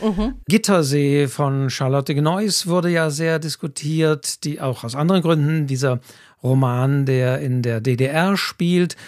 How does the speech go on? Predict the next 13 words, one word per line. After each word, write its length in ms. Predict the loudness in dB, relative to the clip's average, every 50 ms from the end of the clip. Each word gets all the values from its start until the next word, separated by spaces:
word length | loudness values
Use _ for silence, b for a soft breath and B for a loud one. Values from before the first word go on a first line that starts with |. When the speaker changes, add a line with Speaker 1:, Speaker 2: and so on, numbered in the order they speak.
| B B B B B
Speaker 2:
und 220 | -2 0 0 2
wo 80 | 2 0
auch 280 | 2 2 -2 -2 -2 -4
eine 560 | -2 -2 0 0 0 0 0 0 0 -2 0
siebzehnjährige 960 | 0 -2 -2 -2 -2 0 0 2 2 2 4 4 2 2 2 0 -2 -2 -4
die 140 | -2 0 0
Möglichkeit 800 | 2 2 4 4 4 2 2 0 -4 -4 -2 -2 -2 -2 0 -2
hat, 420 | -4 -4 -4 -8 -16 -20 -20 -20 _
zu 200 | -12 -6 -6 -4
fliehen 520 | -4 0 0 2 2 4 4 2 2 0
in 160 | -2 -2 -2 0
den 160 | 0 2 2
Westen, 520 | 2 0 0 -2 -6 -2 0 0 0 0